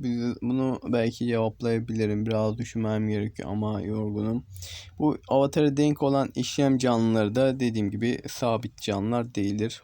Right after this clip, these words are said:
Orada sürü kimi seçerse o avatara denk canlı olup önemli bir işi yapmaya başlıyorlar. Anladın mı? Yani burada işlem kelimesi o zaman ne olmuş oldu?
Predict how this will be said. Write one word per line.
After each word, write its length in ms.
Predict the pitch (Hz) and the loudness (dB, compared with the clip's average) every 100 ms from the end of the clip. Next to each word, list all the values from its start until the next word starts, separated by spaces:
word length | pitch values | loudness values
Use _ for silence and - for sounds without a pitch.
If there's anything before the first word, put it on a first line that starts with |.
| - | -8
Orada 540 | 110 113 110 107 - _ - | -6 -2 2 2 0 _ -20
sürü 520 | - - - 110 107 - | -20 -18 -4 -4 -4 -4
kimi 200 | 131 113 | -2 -2
seçerse 680 | 104 101 90 101 - 120 - | -2 -4 -2 -4 -4 -6 -4
o 300 | 107 107 - | -4 -4 -4
avatara 440 | 107 107 110 104 107 | -4 -4 -4 -2 -2
denk 220 | 107 107 | -2 -4
canlı 360 | 107 107 107 | -6 -4 -4
olup 280 | 98 113 120 107 | -2 -4 -6 -6
önemli 400 | 110 110 110 107 | -4 -2 -2 -2
bir 80 | |
işi 320 | - - 127 127 | -6 -4 -4 -4
yapmaya 480 | 110 104 - 107 104 | -4 -6 -6 -4 -4
başlıyorlar. 720 | 104 107 - 95 98 107 117 - | -6 -8 -8 -6 2 2 2 -4
Anladın 340 | 101 104 104 | -6 -4 -2
mı? 300 | 104 98 95 - _ _ - - - - - - _ - _ | -2 -4 -6 -12 _ _ -20 -20 -20 -20 -20 -20 _ -20 _
Yani 180 | 123 123 | 2 4
burada 360 | 135 139 143 143 | 4 4 4 4
işlem 520 | - - 147 151 151 - _ - - | 2 2 4 4 4 -2 _ -14 -2
kelimesi 480 | 120 110 110 - | 2 4 2 2
o 120 | 120 107 | 0 2
zaman 340 | 113 151 160 | 2 2 4
ne 60 | 147 | 6
olmuş 400 | 135 117 107 117 | 6 4 2 2
oldu? 420 | 107 110 170 | 2 4 2